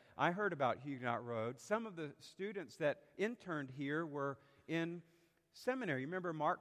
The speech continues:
Tolley, who was here years ago? I graded his Greek papers. And so I've known about Huguenot Road. It's always had a fine reputation as being a strong church. But listen,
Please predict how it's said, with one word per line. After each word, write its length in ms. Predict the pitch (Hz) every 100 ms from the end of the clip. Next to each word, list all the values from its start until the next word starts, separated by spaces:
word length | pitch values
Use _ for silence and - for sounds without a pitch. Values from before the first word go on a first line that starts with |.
| -
Tolley, 480 | 151 147 170 202 214 - - -
who 120 | 180
was 140 | 170 -
here 340 | 175 185 185 139
years 240 | 165 160
ago? 240 | 160 170 -
I 120 | 190
graded 400 | 165 185 202 185
his 180 | 190 165
Greek 360 | 175 254 254 -
papers. 720 | 185 147 - 107 - - - _ _ _ _ -
And 260 | 156 156 156
so 200 | - 170
I've 180 | 185 180
known 280 | 202 254
about 260 | 254 180 139
Huguenot 460 | 127 180 147 135 127
Road. 280 | 135 131 131
It's 120 | -
always 340 | 160 196 220 202
had 160 | 180
a 80 | 135 - -
fine 460 | 175 208 220 208
reputation 880 | 185 185 180 151 180 175 175 147 123 - -
as 120 | 147 131
being 300 | 175 175 156
a 60 |
strong 580 | 143 - 180 190 202 185
church. 340 | - 208 156 -
But 100 | 180
listen, 320 | 220 240 170